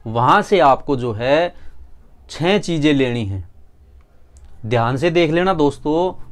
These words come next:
उन चीज़ों को। नंबर एक, वसंत कुसुमाकर रस तीन ग्राम। नंबर दो, त्रिबंग भस्म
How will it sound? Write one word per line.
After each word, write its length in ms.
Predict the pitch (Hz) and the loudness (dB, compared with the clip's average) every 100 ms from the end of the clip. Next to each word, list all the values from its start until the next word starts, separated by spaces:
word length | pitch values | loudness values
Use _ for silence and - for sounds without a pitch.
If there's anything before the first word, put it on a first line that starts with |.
| - 180 | -12 -2
उन 180 | 202 | -2
चीज़ों 340 | 170 165 151 147 | 0 0 2 0
को। 200 | 110 98 - - - - | 0 -6 -8 -18 -20 -8
नंबर 500 | 120 135 170 175 175 | -2 0 2 4 6
एक, 300 | 156 120 - - - - 117 | 4 2 -6 -20 -18 -12 -2
वसंत 420 | 147 165 196 185 | -2 2 0 0
कुसुमाकर 760 | - 185 175 170 170 165 165 143 | -4 -6 -4 2 2 2 0 4
रस 260 | 151 - - - - | 2 2 -14 -10 0
तीन 260 | 156 151 | 2 4
ग्राम। 380 | 139 135 120 101 - - - - - - - | 4 4 4 -2 -12 -18 -18 -18 -18 -18 -8
नंबर 540 | 120 139 170 180 180 160 | -2 0 0 4 2 4
दो, 200 | 170 143 110 - - - - | 2 2 -2 -14 -20 -18 -2
त्रिबंग 640 | 175 185 190 160 180 196 | 0 2 0 0 0 0
भस्म 420 | 143 120 170 156 | -4 -2 0 0